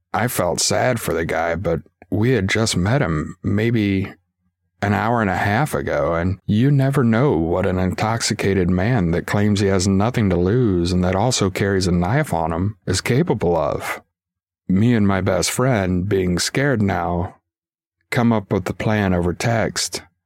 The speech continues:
to fake a call from some male friend of ours we wanted to meet up with. So she changed my name in her phone quickly to a guy's name, and I called her while hiding my phone in the pocket of my vest.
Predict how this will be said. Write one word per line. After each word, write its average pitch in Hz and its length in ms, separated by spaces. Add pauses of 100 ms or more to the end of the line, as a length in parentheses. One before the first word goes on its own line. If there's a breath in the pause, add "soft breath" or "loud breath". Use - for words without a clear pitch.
(140)
to 107 100
fake 117 320
a 90 80
call 85 460
from 87 280
some 92 320
male 104 300
friend 80 320
of 76 80
ours 80 380
we 90 140
wanted 85 340
to 80 60
meet 87 260
up 98 240
with. - 240 (600)
So 113 200
she 147 220
changed 101 500
my 95 240
name 85 320
in 85 100
her 101 220
phone 90 320
quickly 92 560
to 87 220
a 85 60
guy's 90 420
name, 78 460 (420)
and 104 160
I 104 120
called 139 340
her - 460
while 90 400
hiding 95 380
my 127 220
phone 71 480
in 90 120
the 90 100
pocket 90 340
of 78 100
my 82 200
vest. 101 680